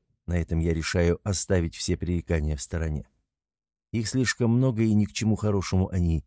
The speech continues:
не приведут. Роман Николаевич будет твёрдо стоять на своём, а я на своём. Хрен сдвинусь. Пусть даже не мечтает. «Для парня, которому только стукнет тридцать, ты слишком много рассуждаешь».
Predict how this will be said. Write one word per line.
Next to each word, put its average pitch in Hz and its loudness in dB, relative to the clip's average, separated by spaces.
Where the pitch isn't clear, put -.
не 85 0
приведут. 76 -10
Роман 139 2
Николаевич 131 2
будет 113 2
твёрдо 107 2
стоять 101 0
на 104 2
своём, 107 2
а 92 2
я 95 2
на 87 2
своём. 87 -4
Хрен 113 0
сдвинусь. 76 -10
Пусть - -4
даже 101 0
не 87 0
мечтает. 73 -4
«Для 90 0
парня, 147 2
которому 139 4
только 135 2
стукнет 120 0
тридцать, 92 -4
ты 98 0
слишком 123 2
много 131 4
рассуждаешь». 120 0